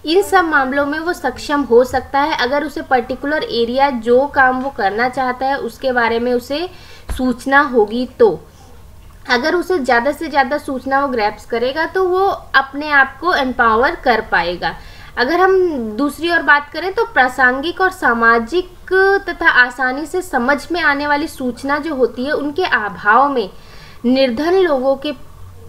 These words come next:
लिए प्रभावी कार्यवाही जो कर पाना असंभव होता है। मतलब कि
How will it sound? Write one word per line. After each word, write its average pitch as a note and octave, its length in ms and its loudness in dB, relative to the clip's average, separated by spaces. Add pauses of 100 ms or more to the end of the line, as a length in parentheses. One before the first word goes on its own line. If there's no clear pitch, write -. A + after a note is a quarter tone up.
(160)
लिए C#4+ 260 0
प्रभावी A#3+ 580 0
कार्यवाही G#3+ 720 2
जो C4 180 -6
कर A#3 200 -4
पाना A3 380 0
असंभव G#3+ 680 -4
होता F#3+ 320 -6
है। G3+ 200 -4
मतलब A#3 340 -2
कि E4+ 320 -2